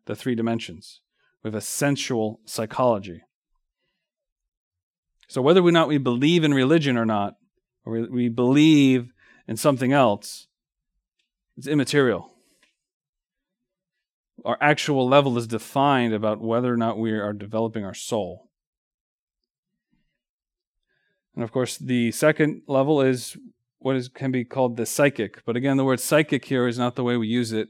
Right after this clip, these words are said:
in the modern world. It just means someone who has developed their soul to some degree. Again, the word psyche is soul. Somebody who has reached this level has acquired the soul, but not perfected it. There's a lot of darkness that remains.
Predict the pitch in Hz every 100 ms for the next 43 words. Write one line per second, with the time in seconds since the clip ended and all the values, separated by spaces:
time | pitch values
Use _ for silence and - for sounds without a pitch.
0 | - 117 110 107 107 107 117 117 101 98
1 | _ _ _ _ _ _ 117 - 117 -
2 | 117 - 120 120 117 110 104 107 107 104
3 | - 143 143 120 95 - - - 117 104
4 | 107 127 120 90 - _ _ _ _ _
5 | 104 117 110 107 107 104 - - 127 -
6 | 98 80 _ _ _ _ _ _ - 101
7 | - 123 113 87 - _ _ _ _ _
8 | - 127 135 135 131 127 123 123 - 135
9 | 127 135 135 123 107 - - 143 175 131
10 | 117 - 110 107 104 _ _ _ _ _
11 | _ 120 120 123 - 113 - - 143 -
12 | 95 92 - _ _ _ _ _ _ _
13 | _ 110 107 117 104 110 120 127 127 107
14 | 110 104 104 110 113 92 92 - -